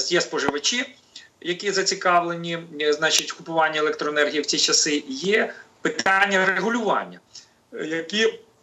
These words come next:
в даному випадку гідроенерго також ма-, має свої інтереси. Тобто тут треба, е, е, значить, ринкові моменти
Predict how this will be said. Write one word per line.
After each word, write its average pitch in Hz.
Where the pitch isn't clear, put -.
в 160
даному 180
випадку 170
гідроенерго 180
також 185
ма-, 170
має 175
свої 165
інтереси. 143
Тобто 165
тут 277
треба, 220
е, 147
е, 151
значить, 196
ринкові 214
моменти 208